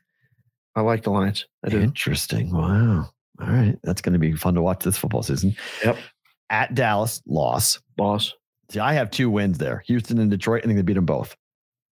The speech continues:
Speaker 1: Okay.
Speaker 2: So I have, what, five wins right now. You have 'em at four. At Dallas,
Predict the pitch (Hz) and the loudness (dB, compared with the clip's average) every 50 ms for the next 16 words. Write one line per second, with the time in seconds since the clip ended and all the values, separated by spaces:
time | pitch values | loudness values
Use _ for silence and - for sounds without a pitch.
0 | _ _ _ _ _ - 104 101 - 104 101 107 - - _ _ _ - - - | _ _ _ _ _ -2 -2 0 2 0 0 0 -2 -8 _ _ _ -10 -6 -2
1 | 104 120 127 107 85 87 - - - - 90 85 82 80 87 90 78 - 76 76 | 0 0 0 0 -2 -6 -10 -4 0 0 2 2 2 2 2 2 2 0 0 0
2 | 67 58 60 64 - - _ _ - - - - - - - - _ _ _ _ | 0 -2 -2 -4 -6 -8 _ _ -20 -20 -20 -20 -20 -20 -20 -20 _ _ _ _
3 | - 101 98 90 78 - - - 73 64 58 - - _ _ _ - _ _ _ | -2 0 0 0 0 -2 -2 -2 -2 -2 -2 -4 -8 _ _ _ -20 _ _ _
4 | _ _ _ _ _ _ _ _ _ _ _ _ - 120 135 117 - 120 104 92 | _ _ _ _ _ _ _ _ _ _ _ _ -2 -2 -2 0 0 0 0 0
5 | 87 95 107 - - | 0 -2 -2 -4 -6